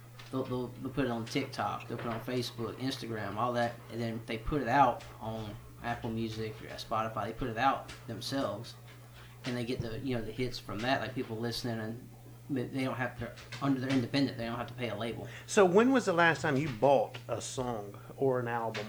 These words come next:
Speaker 2: or a C D?
Speaker 1: Shh. Man, I, I don't even know.
Speaker 2: I don't either. And, I mean, a-, and, like, I get, like, back in the day, you would buy a c-, when I w-, like, this might be too old for you, but you'd buy a s-, a twenty dollar C D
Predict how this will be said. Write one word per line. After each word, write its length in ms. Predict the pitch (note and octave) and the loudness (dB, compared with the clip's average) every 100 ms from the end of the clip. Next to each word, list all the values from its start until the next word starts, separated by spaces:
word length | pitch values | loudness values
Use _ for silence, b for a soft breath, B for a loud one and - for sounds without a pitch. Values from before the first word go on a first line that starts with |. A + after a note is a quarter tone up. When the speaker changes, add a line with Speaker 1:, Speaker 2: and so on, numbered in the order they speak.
| A2+ | 0
Speaker 2:
or 140 | A#2 | 0
a 40 | A2+ | -2
C 240 | - A#2 | -4 -4
D? 220 | A2+ G#2+ G#2 | -4 -6 -8
Speaker 1:
Shh. 340 | - - - - B B B - - - - - - - - - - - - - - - - - - | -8 -6 -8 -12 B B B -20 -20 -20 -18 -18 -18 -20 -20 -20 -20 -20 -20 -20 -20 -20 -20 -12 -8
Man, 200 | - - - - - - - - - - - - | -6 -6 -10 -12 -12 -12 -16 -16 -16 -16 -18 -10
I, 80 | - | -2
I 60 | C#3+ | 0
don't 160 | B2 | 0
even 200 | G2+ G2+ | -4 -8
know. 200 | G#2+ A#2+ - - | -6 -6 -8 -2
Speaker 2:
I 140 | C3 | 4
don't 160 | F#3+ G3 | 6 6
either. 340 | A#3 A#3+ G2+ - | 6 4 0 0
And, 180 | D3 E3 | 0 2
I 60 | D#3 | 6
mean, 300 | E3+ E3 - B B B B - | 6 6 0 B B B B -8
a-, 140 | D#3 - | -4 2
and, 120 | E3 F3 | 4 4
like, 200 | F3 D3 | 4 2
I 100 | C#3+ | 2
get, 340 | D3 G#3 G3 | 6 6 6
like, 300 | D#3+ D3+ C#3 | 4 2 4
back 240 | D#3 F3 | 4 4
in 100 | E3+ | 4
the 60 | D#3 | 2
day, 500 | C#3 D#3 D3+ C#3+ C3+ - B B B B | 4 4 4 2 0 -4 B B B B
you 260 | - C3+ D#3+ | -4 2 6
would 200 | D3 C3+ | 6 6
buy 520 | C#3 C3+ C3+ A#2+ A#2 - | 6 6 6 4 -2 -2
a 140 | C3 | -2
c-, 180 | A#2+ - | -2 -2
when 160 | B2+ C3+ | 2 6
I 100 | C#3+ | 6
w-, 240 | B2+ B2+ | 4 -2
like, 220 | A#2+ A#2+ A#2 - - - | -2 -4 -6 -16 -16 -2
this 180 | C3+ C3+ | 0 2
might 140 | C3+ | 0
be 60 | B2+ | 0
too 180 | C#3 C3 | 2 2
old 100 | A#2+ | 2
for 80 | |
you, 80 | D#3+ | 2
but 160 | D3+ - | 2 4
you'd 140 | F3+ | 6
buy 180 | E3 E3 | 8 8
a 40 | C3 | 6
s-, 140 | - | 2
a 140 | C#3+ C3+ | 2 2
twenty 320 | - E3 E3+ | 2 2 4
dollar 260 | D#3+ D#3 C#3 | 6 6 4
C 260 | - D3+ | 2 2
D 340 | D3 D3 C3+ | 4 2 2